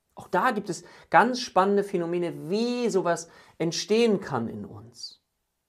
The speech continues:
Das können wir hier nicht machen, sondern hier erstmal nur von grob zu fein. Dann gibt es sowas wie somatoforme, autonome Funktionsstörungen, also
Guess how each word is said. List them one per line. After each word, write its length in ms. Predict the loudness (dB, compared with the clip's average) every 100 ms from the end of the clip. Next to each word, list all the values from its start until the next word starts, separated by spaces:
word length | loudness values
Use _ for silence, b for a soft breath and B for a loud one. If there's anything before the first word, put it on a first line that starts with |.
| _ _ _ _ _ _
Das 240 | -6 -4
können 200 | 0 2
wir 60 | 2
hier 200 | 2 0
nicht 220 | 0 -6
machen, 240 | -10 -14 -4
sondern 280 | -2 0 0
hier 240 | 2 2
erstmal 320 | 2 -2 -2
nur 240 | 0 2 0
von 200 | -2 -8
grob 260 | -8 -8
zu 120 | -12
fein. 320 | -18 -16 -16 -18 _ _ _ b b b b b
Dann 140 | 2
gibt 160 | 2 0
es 80 | 2
sowas 260 | 4 4
wie 80 | 2
somatoforme, 1300 | 2 4 4 2 -2 -4 4 8 8 8 4 4 8
autonome 960 | 12 12 10 8 8 8 6 8 6
Funktionsstörungen, 760 | 4 2 0 2 0 4 4 6
also 180 | 4